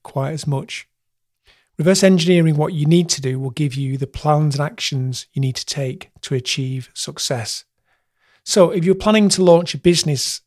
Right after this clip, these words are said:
for example, the reverse steps could be starting at the step before the end. One,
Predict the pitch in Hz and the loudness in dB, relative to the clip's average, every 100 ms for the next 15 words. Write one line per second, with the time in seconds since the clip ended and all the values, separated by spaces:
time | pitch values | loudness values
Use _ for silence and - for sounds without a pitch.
0 | _ _ _ - 147 127 131 123 - 135 | _ _ _ -2 -2 0 -4 -4 -8 -8
1 | - _ _ _ - 151 156 151 - 160 | -10 _ _ _ -2 2 4 2 0 -2
2 | 151 - - 175 - 139 143 131 _ _ | -2 -4 0 0 0 -4 -4 -6 _ _
3 | _ - - 147 143 147 135 135 - 147 | _ -12 0 0 0 -2 -4 -6 -10 -12
4 | 202 139 135 127 - 156 160 - 156 147 | -10 -8 -8 -8 -4 -4 -4 -4 0 0
5 | 147 143 135 139 - _ _ _ _ _ | 0 -2 -2 -4 -8 _ _ _ _ _
6 | _ _ 160 151 156 | _ _ 4 6 4